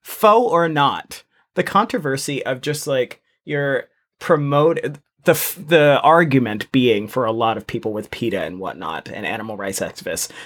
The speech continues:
that you are promoting the idea of fur, whether it be faux or real. And she comes on with this massive, very realistic looking fur jacket as an animal activist.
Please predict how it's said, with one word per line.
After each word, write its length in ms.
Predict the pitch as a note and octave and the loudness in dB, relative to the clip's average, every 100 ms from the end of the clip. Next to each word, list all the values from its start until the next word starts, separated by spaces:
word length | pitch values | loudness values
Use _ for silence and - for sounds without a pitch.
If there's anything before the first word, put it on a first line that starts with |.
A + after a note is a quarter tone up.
| - | 0
that 140 | C3 | 0
you 200 | B2 C#3 | 2 4
are 120 | C#3 | 4
promoting 640 | G#2 D3 C3 C3 B2+ C3+ C3+ | 2 -2 0 2 2 2 2
the 100 | A2+ | 0
idea 760 | A2+ A#2 B2 B2 G#2+ E2 E2+ _ - | -2 -4 -2 0 0 -2 -10 _ -8
of 160 | G#2 | -6
fur, 460 | - - F#2+ E2 - | -4 -4 -4 -4 -2
whether 200 | C3+ A#2+ | 0 2
it 40 | A#2 | 0
be 120 | G#2+ | -4
faux 280 | - G#2+ - | -2 -2 0
or 140 | E3 | 0
real. 380 | F3 G#2+ G#2 - - - | 0 -4 -6 -14 -20 -6
And 100 | F#3 | -2
she 100 | G3+ | 0
comes 260 | - A3 A3+ | 0 -2 -2
on 140 | A3 | 0
with 120 | F#3+ | 0
this 180 | F#3 G#3 | 2 2
massive, 540 | F3 E3+ F#3 G3+ G#3 D#3 | 4 4 2 2 -2 2
very 320 | D#3+ F#3+ G#3 | 2 2 0
realistic 560 | D#3+ D#3+ D#3 D3 D#3 | -2 0 0 -2 -6
looking 260 | B2+ A#2+ C3+ | -6 -6 -8
fur 400 | - - A#2+ G3+ | -8 -4 0 2
jacket 800 | G3 F3+ F#3+ D3+ A2 G2 - - _ _ _ - - - _ | 2 2 2 0 -4 -6 -10 -20 _ _ _ -16 -16 -16 _
as 140 | D#3 D#3+ | 0 2
an 120 | D3 | 0
animal 420 | D3+ E3+ A3 A3+ | 0 -2 0 -4
activist. 640 | - F3+ F3+ D#3 A#2 G2+ | -2 -2 -2 -8 -10 -10